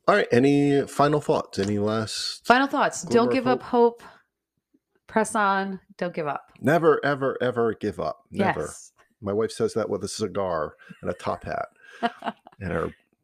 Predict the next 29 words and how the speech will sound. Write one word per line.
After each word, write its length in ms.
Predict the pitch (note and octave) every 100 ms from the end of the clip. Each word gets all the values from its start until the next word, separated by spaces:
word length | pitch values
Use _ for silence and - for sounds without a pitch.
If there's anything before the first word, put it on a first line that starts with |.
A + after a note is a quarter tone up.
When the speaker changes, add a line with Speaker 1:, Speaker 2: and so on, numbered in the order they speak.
| -
Speaker 1:
best 260 | A2 -
British 320 | A2 G#2 G2
accent. 440 | D2+ D#2 - D#2+ - _ _ - - - - -
Awesome. 480 | G#2+ A2+ A2 E2 E2+ -
All 100 | C3+
right. 140 | D3+ -
If, 520 | C3 B2+ - - -
um, 420 | B2+ A#2+ A#2 G#2+ - _
if 200 | A#2 A2+
you're 160 | B2 A#2+
with 220 | B2+ D3
us 160 | C3+ -
next 240 | C#3 -
week, 360 | C#3+ G#3 - - _ _
we, 360 | A2 G#2 G2+ G2+
uh, 240 | G2 G2
we'll, 220 | F#2 G2+ -
we'll, 180 | F#2+ - _ _
we'll 160 | G#2 G2
be, 360 | G#2+ G#2 G2+
uh, 420 | G2+ G2 F#2+ F#2+ F#2
we'll 140 | G2+
have 140 | A2
an 80 | G#2+
episode 380 | A2 A2+ - A2
dropped 360 | G#2+ G#2+ - G2+
on 180 | F#2 F#2
Christmas 440 | - A#2 A#2 -
Day. 500 | - G#2 A2+ C3+ D3+